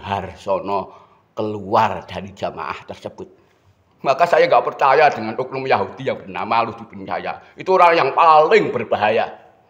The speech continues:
Ngeklaim makam di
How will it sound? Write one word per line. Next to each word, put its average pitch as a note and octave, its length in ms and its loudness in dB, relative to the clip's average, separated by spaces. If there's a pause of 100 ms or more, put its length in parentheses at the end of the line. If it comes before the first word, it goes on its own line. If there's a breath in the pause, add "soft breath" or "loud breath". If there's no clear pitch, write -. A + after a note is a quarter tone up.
(400)
Ngeklaim F#3 720 2 (640)
makam D#3+ 560 2
di C3 320 -8